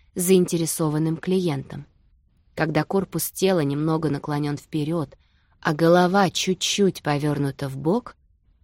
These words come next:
готовность клиента воспринять новую информацию максимальна. Именно в этот момент утверждения менеджера обладают наибольшей убедительной силой.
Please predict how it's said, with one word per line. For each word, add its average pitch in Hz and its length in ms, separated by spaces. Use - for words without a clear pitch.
готовность 175 720
клиента 160 600
воспринять 147 640
новую 147 340
информацию 143 840
максимальна. 135 920
Именно 156 420
в 147 100
этот - 300
момент 139 500
утверждения 170 760
менеджера 196 680
обладают 156 760
наибольшей 185 840
убедительной 139 800
силой. 135 500